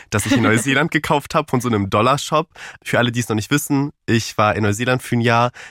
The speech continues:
Speaker 1: bin dort angekommen und hatte bis zu dem Zeitpunkt gar keine queere oder gay Experiences und hab mich
Speaker 2: Mhm.
Speaker 1: auch gar nicht gezeigt. Und dann war da der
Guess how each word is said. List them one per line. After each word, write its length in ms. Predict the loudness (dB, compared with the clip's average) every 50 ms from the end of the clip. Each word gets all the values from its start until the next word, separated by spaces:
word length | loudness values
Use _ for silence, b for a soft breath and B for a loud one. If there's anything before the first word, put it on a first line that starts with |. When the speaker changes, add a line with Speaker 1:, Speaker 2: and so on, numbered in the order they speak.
| B B B
Speaker 1:
bin 180 | 0 2 2 4
dort 160 | 2 2 2
angekommen 520 | 2 0 0 0 -2 -2 0 0 0 0
und 120 | 0 0 -2
hatte 160 | -2 -2 -2
bis 180 | -2 -2 -4
zu 120 | -4 -6 -4
dem 140 | -2 -2 -2
Zeitpunkt 400 | -2 -2 -2 0 0 -2 -2 0
gar 200 | 0 2 2 0
keine 540 | 0 -2 -2 0 0 2 2 2 0 -2 -4 _ -10
queere 440 | -6 -2 0 0 0 0 0 -2 -2
oder 180 | -2 -2 -2
gay 240 | 0 0 0 0 0 -2
Experiences 840 | -4 -8 -10 -8 -4 -2 -2 -2 -2 -2 -4 -4 -4 -4 -4 -4 -4
und 120 | -4 -2
hab 100 | -2 0
mich 100 | 0 0
Speaker 2:
Mhm. 120 | -2 -2
Speaker 1:
auch 20 | -2
gar 160 | 0 0 0
nicht 240 | 0 -2 -4 -6 -10 _ -10
gezeigt. 560 | -8 -8 -4 -2 -2 -2 -2 -2 -8 -20 -20 B B B B B B B B -2
Und 460 | 2 4 4 4 4 2 -2 -4 -6
dann 120 | -4 -2
war 100 | 0 0
da 80 | 0 0
der 480 | 0 0 2 2 2 2 0 0 -4